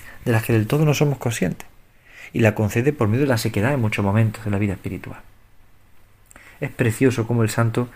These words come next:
va definiendo, va expresando, va entrando, y nos dice cómo, eh, el Señor a veces no-, nos elimina estos consuelos para desatinarnos y hacernos ejercitar nuestra caridad, es decir, para hacernos luchar más por amarle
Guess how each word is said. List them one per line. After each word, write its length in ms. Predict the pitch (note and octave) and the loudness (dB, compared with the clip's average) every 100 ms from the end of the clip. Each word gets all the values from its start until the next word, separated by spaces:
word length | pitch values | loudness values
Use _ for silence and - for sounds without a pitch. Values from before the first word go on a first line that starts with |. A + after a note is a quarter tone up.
| - - | -16 -6
va 100 | A#2 | -2
definiendo, 680 | A#2+ A2+ A#2+ A#2 G#2 G2+ F#2+ - - - | -2 -2 2 4 4 4 -4 -10 -18 -10
va 60 | A#2 | -8
expresando, 680 | A#2 A#2+ A2 G#2 F#2 D#2+ - - - - - - - | -4 -4 -2 -4 -4 -6 -10 -14 -20 -20 -20 -20 -6
va 300 | A#2 A#2+ B2+ | 0 2 0
entrando, 640 | C3 A#2 G#2+ A2+ G#2+ F2+ - - - - - | -2 -2 0 -2 -2 -6 -12 -20 -20 -20 -6
y 40 | |
nos 120 | C3 C3 | -2 0
dice 200 | F3 E3 | -2 0
cómo, 320 | D3 D#3+ G3+ - - - - | 0 0 -4 -12 -20 -20 -20
eh, 180 | - - | -16 -10
el 100 | A#2 | -6
Señor 240 | A2+ C3 | 0 2
a 40 | C#3+ | 2
veces 340 | E3 B2+ - | 2 -2 -2
no-, 220 | A#2 A2 - | -4 -4 -6
nos 520 | A#2+ A2 G#2 G2+ - - | -10 -6 -4 -6 -10 -8
elimina 420 | A#2 A2+ A#2+ E3 | -4 -2 -2 -2
estos 180 | D3 C#3+ | -4 -6
consuelos 560 | - D3 - E3 D3 - - - - - _ _ | -6 -6 0 0 0 -6 -16 -20 -20 -20 _ _
para 180 | C3+ C#3 | -8 -6
desatinarnos 840 | C3 C3+ B2 E3 G#3 C3 F2+ - - _ _ _ | -6 -6 0 2 2 2 -4 -8 -20 _ _ _
y 60 | A#3 | -8
hacernos 540 | - E3+ F3 E3+ - | -4 -4 -2 -4 -6
ejercitar 500 | E3 A#2 B2 B2 D#3+ | -8 -8 -8 -4 -2
nuestra 220 | E3+ D#3+ | -2 -2
caridad, 380 | D3+ C3 A2 F#2+ - | 0 2 0 -2 -4
es 80 | |
decir, 300 | B2 A2 G#2 - - - - | -4 -4 -8 -10 -20 -20 -8
para 500 | B2 A#2 A#2 - - - - | -2 0 0 -2 -10 -20 -14
hacernos 360 | A#2 E3 F3 | -8 -4 -2
luchar 360 | D3 A#2 - D3 | -2 -4 -4 -4
más 180 | D#3 - | -4 -4
por 160 | D#3+ | -2
amarle 460 | C3 D#3 E3+ F3+ | 2 4 4 2